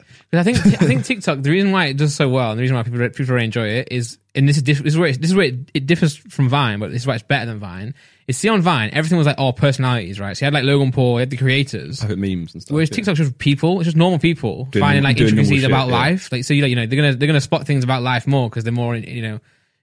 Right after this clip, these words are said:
Speaker 1: it, it's more in common with it. You know, it's like, you know, the, the old, the old Vine was great, but, like, Logan Paul doing this crazy stuff, you know, you know,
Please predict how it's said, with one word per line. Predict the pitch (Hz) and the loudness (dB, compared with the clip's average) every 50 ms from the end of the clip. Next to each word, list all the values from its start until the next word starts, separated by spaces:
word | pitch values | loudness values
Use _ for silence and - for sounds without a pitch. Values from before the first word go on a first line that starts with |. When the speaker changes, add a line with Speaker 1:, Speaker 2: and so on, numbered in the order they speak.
| _ - | _ -20
Speaker 1:
it, | _ - 104 | _ -16 -12
it's | 85 127 123 120 | -8 -6 -2 0
more | 131 131 127 120 | 2 2 2 2
in | 110 | 0
common | - 147 147 131 | 0 0 0 0
with | 117 107 80 | -2 -4 -8
it. | 73 - - | -10 -12 -10
You | 107 117 | -10 -6
know, | 117 120 | -4 -2
it's | 123 120 | -2 0
like, | 131 123 120 85 | 0 -2 -2 -6
you | 67 131 117 | -8 -10 -10
know, | 110 | -8
the, | 110 113 | -8 -8
the | 120 120 - 123 | -8 -8 -4 -2
old, | 147 156 - 135 - | -2 -2 -2 -4 -2
the | 135 | 0
old | 151 180 156 | 0 2 2
Vine | 131 - 156 135 117 | 2 0 0 0 -2
was | 117 104 101 | -2 -6 -4
great, | - 135 135 120 101 101 | -2 -2 -2 -2 -2 -6
but, | 110 110 | -8 -8
like, | 107 104 - - - | -8 -8 -8 -8 -4
Logan | 123 131 127 123 | -2 0 0 0
Paul | 120 - 131 123 | 0 0 0 0
doing | 113 117 123 117 | 0 0 -2 -2
this | 113 - | -2 -4
crazy | - 127 117 110 | -4 -4 -4 -2
stuff, | 110 - 120 104 | -4 -4 -4 -4
you | 107 117 | -4 -6
know, | 127 110 - - | -6 -8 -8 -10
you | - | -12
know, | 123 | -12